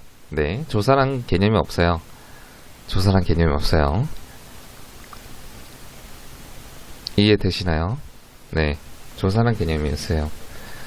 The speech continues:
네, 철-, 뭐냐, 영어에 은은이가 이런 거 붙는 거 보신 적 있나요? 없죠? 네. 뭐 처음 하시는 분도, 네, 야, 없는 걸로 아-, 아셔야 합니다. 다시,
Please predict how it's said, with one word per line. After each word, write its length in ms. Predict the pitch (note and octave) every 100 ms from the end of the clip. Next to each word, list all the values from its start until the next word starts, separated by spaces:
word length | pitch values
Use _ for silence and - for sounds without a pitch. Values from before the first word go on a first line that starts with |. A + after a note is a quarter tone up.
| - - - - - - - - - - -
네, 160 | F2 - -
철-, 180 | D3 D3 -
뭐냐, 320 | F2+ F2+ F2
영어에 400 | D#2+ G#2 A#2+ C3 A#2+
은은이가 440 | G2+ G#2+ G#2 G2+
이런 240 | F#2+ G2 F#2+
거 260 | F#2 F#2 F2+
붙는 300 | G2+ F#2+ F#2
거 120 | G#2
보신 380 | A#2 F#2 F#2 F#2+
적 120 | G#2
있나요? 460 | D#2+ D2+ C#2+ F2 D#3+ - - - - - - -
없죠? 360 | - - - B2 G2+ - - -
네. 420 | D#2+ D2+ E2+ - - - - - - - - - - - -
뭐 100 | -
처음 240 | - C#3
하시는 280 | C3+ B2+ A#2
분도, 400 | G2+ F#2 G2 A#2 G2
네, 100 | E2 - - - - - -
야, 60 | D#2+
없는 320 | - F2+ F#2+ F2+
걸로 240 | E2 F2+
아-, 160 | G2 E2+ - -
아셔야 280 | - E2+ F#2+
합니다. 460 | D#2+ D2 C#2+ C#2 F2+ B2+ - - - - - - - -
다시, 300 | F2 - F2+